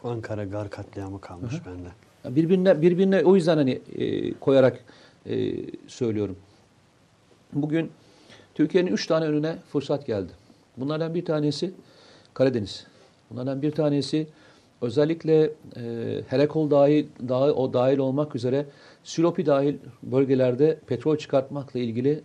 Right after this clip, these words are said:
Speaker 2: e, çok önemli fırsatlar var. Akdeniz'de bu fırsat var. Ve bunlardan bir veya birkaçından,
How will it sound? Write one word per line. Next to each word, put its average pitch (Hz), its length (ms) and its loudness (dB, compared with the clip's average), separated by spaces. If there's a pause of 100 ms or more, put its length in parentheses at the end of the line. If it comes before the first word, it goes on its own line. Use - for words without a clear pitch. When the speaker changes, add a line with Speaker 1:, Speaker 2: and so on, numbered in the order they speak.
Speaker 2:
e, 113 220 -4
çok 147 200 -6
önemli 127 460 -2 (300)
fırsatlar 151 520 0
var. 107 180 -2 (480)
Akdeniz'de 160 680 2 (160)
bu 135 80 -4
fırsat 143 440 -2
var. 117 200 0 (540)
Ve 143 120 2
bunlardan 180 480 2 (300)
bir 185 260 0
veya 165 200 6
birkaçından, 104 520 -4